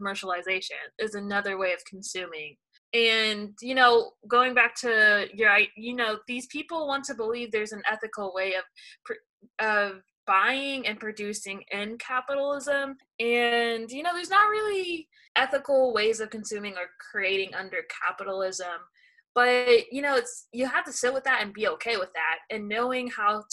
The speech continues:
to work for a better future. I think everyone gets caught up and either avoids or kind of victimizes the, themselves under capitalism because of the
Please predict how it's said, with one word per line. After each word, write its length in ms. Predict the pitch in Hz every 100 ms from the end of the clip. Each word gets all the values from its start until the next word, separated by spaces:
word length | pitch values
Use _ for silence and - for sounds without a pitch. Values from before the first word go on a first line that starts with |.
| -
to 160 | 214 175
work 340 | 190 185 175 - - _ _
for 200 | 202 190
a 80 | 185
better 300 | 180 165 151 160
future. 360 | 220 247 - - 175 - - -
I 140 | 196 202
think 180 | 214 208
everyone 440 | 202 208 196 190 185 - -
gets 300 | 202 196 -
caught 340 | - - 196 190
up 260 | 180 180 - _ _ _
and 160 | 226 208
either 240 | 214 190
avoids 600 | 185 190 240 277 277 269
or 260 | 233 214 214 - - _ _ -
kind 260 | 233 233
of 120 | 214
victimizes 540 | 208 208 208 196 190 185
the, 260 | 190 185 - _
themselves 540 | 202 196 - 165 170 - 190
under 180 | 190 156 -
capitalism 680 | 196 180 185 175 175 180 180
because 380 | 175 - 170 170
of 80 |
the 80 | 170